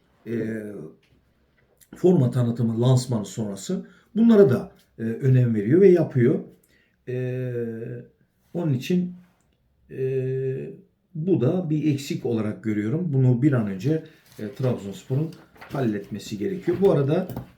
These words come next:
e, onlarla ilgili hiçbir şey söylemedim. E, tabii Egemen olayı, çok Egemen ve Mustafa Sarp gitti. E, bu da, e, <clears throat> soru işaretli bir şey. Niye böyle şeyler oluyor?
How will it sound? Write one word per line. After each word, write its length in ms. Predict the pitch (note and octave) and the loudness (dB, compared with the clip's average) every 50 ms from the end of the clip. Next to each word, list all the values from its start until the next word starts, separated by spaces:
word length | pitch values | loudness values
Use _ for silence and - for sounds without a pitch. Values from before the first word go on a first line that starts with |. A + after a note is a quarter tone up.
| _ _ - | _ _ 0
e, 60 | C3 C3+ C3 B2+ B2+ A#2+ A#2+ A#2+ A#2+ A#2 A2+ A2 A2 G#2+ G#2+ A2 - - _ _ _ - _ _ | 2 4 4 4 4 2 2 0 0 -2 -4 -6 -6 -8 -10 -14 -18 -20 _ _ _ -20 _ _
onlarla 340 | C#3 C#3+ D3+ C#3+ C#3 C#3 C3+ | -4 -2 -2 0 0 0 2
ilgili 160 | C3+ C3+ C3+ | 2 0 0
hiçbir 180 | C3 B2+ - A#2 | -2 -6 -8 -6
şey 260 | A#2 A#2+ B2 A#2+ A2+ | -2 0 0 0 0
söylemedim. 680 | - - C3 A#2 A2+ A2 G#2 G2+ - D3+ D#3+ E3 - - _ _ _ _ _ _ _ _ _ _ - | 0 -2 0 0 0 -2 -2 -2 -2 -4 -4 -4 -8 -12 _ _ _ _ _ _ _ _ _ _ -14
E, 640 | G#2+ G#2 G#2 G2+ G2+ G2 G2 G2+ G2 G2 G2 G2+ - | -12 -10 -10 -10 -10 -8 -10 -10 -10 -12 -14 -14 -8
tabii 200 | - A2 G#2 G2+ - | -6 -6 -6 -4 -4
Egemen 600 | B2 A2+ A2+ B2+ A#2 A2+ A#2 A2+ A2+ A2 A2 A2 | -4 -2 0 0 0 0 0 -2 -2 -4 -6 -8
olayı, 480 | - G#2+ G2+ G2+ G2 G2 G#2 B2 B2 | -10 -10 -8 -8 -6 -6 -6 -6 -6
çok 300 | - - A#2+ - - - | -6 -6 -6 -6 -4 -6
Egemen 480 | A#2 G#2+ A2 A2+ A2 A2 A2 A2 G#2 G2+ | -6 -4 -4 -4 -4 -4 -4 -6 -6 -6
ve 60 | G#2 | -8
Mustafa 460 | G2 G#2+ A2+ - - B2+ - - A2 | -8 -8 -10 -10 -10 -10 -10 -8 -10
Sarp 340 | - - B2 A#2 A2+ - - | -8 -6 -6 -6 -6 -8 -12
gitti. 400 | G#2 F#2+ - _ D#3 D#3 - - - _ _ _ _ _ _ _ _ _ _ _ - | -18 -20 -10 _ -6 -6 -6 -8 -16 _ _ _ _ _ _ _ _ _ _ _ -10
E, 180 | A2 G#2+ B2 | -8 -6 -4
bu 120 | D#3+ F3+ C3+ | -4 0 2
da, 320 | C3 D3 F#3+ A3+ G#3+ - - - - C3+ C3+ C3+ C#3 C#3+ - D#3 D#3 - A#2 A2+ - - - C#3 C3 B2 A#2 A#2+ A2 A2 | 2 2 2 -2 -6 -10 -16 -14 -12 -10 -10 -10 -10 -12 -12 -12 -10 -10 -10 -12 -12 -10 -6 -4 -4 -2 -4 -4 -8 -8
e, 40 | A#2+ | -10
<clears throat> 0 | |
soru 280 | - - E3+ E3 D3+ | -2 0 0 2 2
işaretli 480 | C3+ A#2+ - C3 A#2 A2 G#2+ - - A2 | 0 -2 -2 -2 -4 -4 -4 -8 -10 -14
bir 60 | - | -8
şey. 260 | - C#3+ D3 C3+ B2+ | -6 -4 -2 0 2
Niye 240 | C3 C#3+ C#3+ C3 A2+ | 2 4 4 2 2
böyle 200 | A2 A2 A2 G#2+ | 2 0 -2 -2
şeyler 320 | - - A2+ G#2 G#2 G#2+ | -4 -6 -6 -6 -4 -6
oluyor? 380 | G#2+ A2+ G#2+ A2 A#2 C3+ E3 | -6 -4 -4 -2 0 0 -2